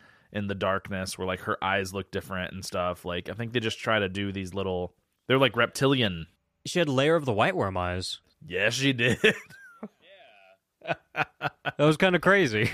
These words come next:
Speaker 2: <laughs> W-, what, does that make sense at all? Why'd she have snake eyes?
Speaker 1: Don't know.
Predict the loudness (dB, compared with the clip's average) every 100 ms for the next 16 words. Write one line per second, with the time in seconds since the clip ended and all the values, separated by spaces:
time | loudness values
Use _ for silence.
0 | -6 -8 -6 -4 -4 -6 _ -12 -10 -16
1 | -16 _ -20 _ -20 _ -20 _ _ _
2 | 0 2 4 4 4 2 -4 0 2 4
3 | 2 2 -2 4 6 8 6 4 2 0
4 | 0 0 0 -2 -6 -12 _ _ 2 4
5 | 4 2